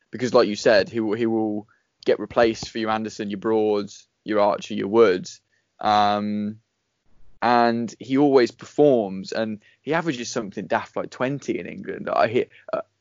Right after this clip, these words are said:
uh, away from home, his test figures aren't as great, and they're, they're, they're often quick to bring that up on Sky.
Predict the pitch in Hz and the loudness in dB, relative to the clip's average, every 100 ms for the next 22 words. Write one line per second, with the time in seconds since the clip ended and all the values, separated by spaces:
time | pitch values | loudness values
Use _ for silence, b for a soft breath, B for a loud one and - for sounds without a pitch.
0 | _ 120 107 110 113 127 139 - 113 113 | _ 4 6 6 6 6 6 0 -4 -2
1 | 104 104 104 107 - 101 - - 107 101 | -2 -2 -6 -8 -6 -6 -6 -4 -2 0
2 | 107 107 95 92 104 95 87 98 101 - | 2 2 0 -2 2 2 2 -2 -6 -12
3 | b b b 98 92 98 98 113 107 - | b b b -2 4 4 4 4 4 2
4 | 107 - 104 104 98 107 - 98 - 107 | -8 -8 -6 -6 -4 -4 -4 -6 -4 0
5 | 98 - | 0 0